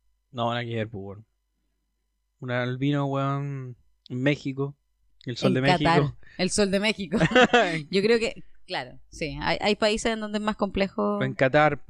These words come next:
Speaker 1: como decís tú. Pero un rabino en África. O sea, un rabino, un albino. <laughs> Una,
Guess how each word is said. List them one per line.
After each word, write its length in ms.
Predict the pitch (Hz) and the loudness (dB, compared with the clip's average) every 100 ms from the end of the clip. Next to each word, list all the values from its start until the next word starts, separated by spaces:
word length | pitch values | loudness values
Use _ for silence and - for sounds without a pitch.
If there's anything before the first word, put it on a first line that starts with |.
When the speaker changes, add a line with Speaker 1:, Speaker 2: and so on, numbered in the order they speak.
| 135 | -12
Speaker 1:
como 160 | 135 131 | -10 -10
decís 240 | 127 123 | -10 -10
tú. 300 | - 135 131 _ _ _ _ _ _ _ | -6 -6 -6 _ _ _ _ _ _ _
Pero 720 | - 135 135 131 127 117 113 - _ _ _ _ | -2 2 2 4 2 2 -2 -10 _ _ _ _
un 160 | 123 123 | -6 0
rabino 300 | 120 131 127 | 2 2 0
en 60 | 135 | 0
África. 520 | 156 - 117 110 113 _ _ _ _ _ _ - | 0 -4 -6 -6 -10 _ _ _ _ _ _ -4
O 60 | |
sea, 100 | 139 | 2
un 80 | 135 | 2
rabino, 400 | 127 139 165 117 | 4 2 2 0
un 160 | 131 165 | 0 4
albino. 280 | 156 170 - | 4 4 6
<laughs> 540 | 277 - 269 - 294 | 6 6 2 2 -6
Una, 320 | 220 220 240 | -6 -4 -4